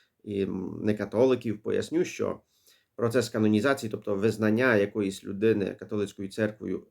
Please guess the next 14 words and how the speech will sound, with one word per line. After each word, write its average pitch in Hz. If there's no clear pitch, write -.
е, 95
святою, 110
передбачає 135
якийсь 120
чудесний 135
знак, 117
чудесне 120
знамення. 107
Тобто 101
ві-, 139
віряни 131
просять, 110
кажуть: 101
«Боже, 110